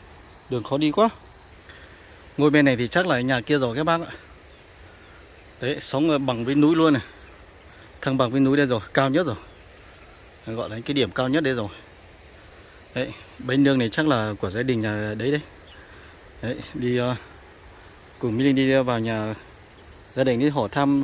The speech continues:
hay là khám phá các bác nhé. Mỹ Linh thì đi cả buổi sáng đến đây rồi.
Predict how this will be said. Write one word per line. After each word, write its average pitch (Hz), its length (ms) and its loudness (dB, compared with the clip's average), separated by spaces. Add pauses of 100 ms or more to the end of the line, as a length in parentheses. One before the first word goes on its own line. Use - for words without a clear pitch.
hay 135 140 -2
là 120 300 -2
khám 135 140 -8
phá 143 200 -2
các 147 80 -2
bác 180 160 0
nhé. 226 120 -2 (160)
Mỹ 127 120 -4
Linh 139 160 4
thì 113 260 0 (1500)
đi 160 200 2
cả 143 80 4
buổi 110 120 0
sáng 135 260 -4
đến 147 120 0
đây 165 140 6
rồi. 151 140 2